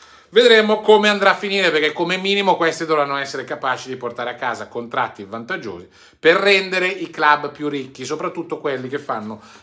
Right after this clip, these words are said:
l'al-, che stanno nell'alta classifica. Vero? Il cinema prosegue, il cinema prosegue, saranno tutti contenti.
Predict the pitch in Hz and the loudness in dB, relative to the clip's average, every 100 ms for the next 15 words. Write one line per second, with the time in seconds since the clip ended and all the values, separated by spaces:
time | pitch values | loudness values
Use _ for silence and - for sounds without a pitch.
0 | _ 131 156 160 165 160 156 143 131 170 | _ -2 4 6 6 4 -2 -6 -6 -6
1 | - 160 151 160 147 127 120 127 123 139 | 0 0 0 0 2 2 0 -6 -8 -4
2 | 139 127 - 123 110 110 120 113 170 208 | -4 -6 -10 -12 -14 -10 -10 -2 2 4
3 | 170 180 - - - 233 233 - 208 170 | 4 2 0 -10 -8 -6 -2 0 0 0
4 | 160 160 160 156 147 - 113 98 110 107 | 2 2 2 -4 -4 -4 -8 -8 -8 -10
5 | _ _ - 127 113 - 135 143 151 151 | _ _ -18 -18 -12 -12 -8 -8 -4 -4
6 | 156 - - 127 - 98 90 95 - _ | -6 -8 -10 -8 -8 -10 -12 -14 -16 _
7 | - 196 110 110 110 - 104 101 92 87 | -2 -2 -2 -8 -12 -16 -14 -14 -14 -16
8 | 85 - | -18 -20